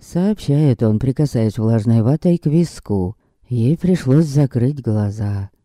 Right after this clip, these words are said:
Она говорит себе, что этот человек не убийца. Происходящее — часть игры. Ему нравятся игры, и ей тоже. Калибри, птицы на тетради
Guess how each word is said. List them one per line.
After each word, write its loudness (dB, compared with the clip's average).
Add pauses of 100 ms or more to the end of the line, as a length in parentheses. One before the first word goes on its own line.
(340)
Она 4
говорит 4
себе, 0
что -2
этот 2
человек 2
не 4
убийца. 2 (280)
Происходящее — 0
часть 0
игры. 0 (300)
Ему 6
нравятся 2
игры, -2 (240)
и 0
ей 4
тоже. -2 (680)
Калибри, 4 (400)
птицы 0
на 4
тетради -2